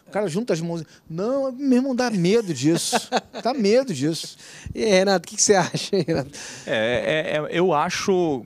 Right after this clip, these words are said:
Speaker 3: quase, é utopia,
Speaker 2: É
Speaker 3: né?
Speaker 2: utopia.
Speaker 3: Utopia, é utopia.
Speaker 1: Mas
Speaker 3: Eu
Speaker 1: o cristianismo parece ser
Speaker 3: É,
Speaker 1: utópico no
Speaker 3: é,
Speaker 1: mundo de hoje, né?
Speaker 3: eu não acho distópico, mas acho utópico. Acredito que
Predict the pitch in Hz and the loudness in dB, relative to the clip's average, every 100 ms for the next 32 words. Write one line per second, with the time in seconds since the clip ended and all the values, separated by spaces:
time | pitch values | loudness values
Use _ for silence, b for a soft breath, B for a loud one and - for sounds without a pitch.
0 | - - 127 147 160 180 196 190 180 165 | -12 -4 -2 -2 -4 -4 -4 -4 -4 -6
1 | 160 B B B 147 202 - 370 - 117 | -10 B B B 0 0 0 -2 -2 0
2 | 87 92 104 151 107 107 107 120 175 156 | 0 -2 -8 -6 -2 0 -2 -2 -4 -2
3 | 98 85 101 - 98 160 - 92 - 107 | -4 -4 -6 -4 -2 -4 -6 -10 -10 -12
4 | 175 92 240 - 240 254 262 233 240 220 | -6 -2 0 0 2 2 2 2 0 2
5 | 220 - 240 139 196 190 170 180 170 160 | 2 2 2 2 0 0 0 2 2 2
6 | 160 147 131 127 127 139 131 - 160 190 | 2 2 2 2 0 -2 -4 -2 2 2
7 | 208 - 202 - - 156 123 120 - 117 | 0 -2 -2 -2 0 0 -2 -4 -2 0
8 | 120 123 117 - 214 - 123 95 - - | 0 0 -2 -2 -6 -2 -4 -4 -8 -8
9 | - 165 156 110 131 180 - 127 147 | -4 -2 0 -2 -4 -6 -4 -2 -2